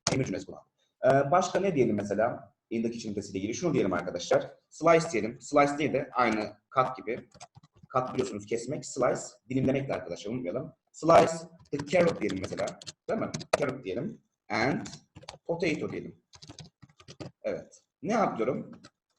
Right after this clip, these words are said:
Arkadaşlar. Mesela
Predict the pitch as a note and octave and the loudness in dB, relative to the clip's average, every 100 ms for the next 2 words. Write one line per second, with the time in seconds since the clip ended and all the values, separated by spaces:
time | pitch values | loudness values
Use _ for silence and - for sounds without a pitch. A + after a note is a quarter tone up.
0 | _ _ _ - F#2 F#2+ F2 C3+ G3+ - | _ _ _ -8 -6 -4 -4 -2 -4 -4
1 | - _ _ - _ _ _ _ - F3 | -18 _ _ -20 _ _ _ _ -2 2
2 | D#3 G2 F2+ - - | 4 4 2 -8 -18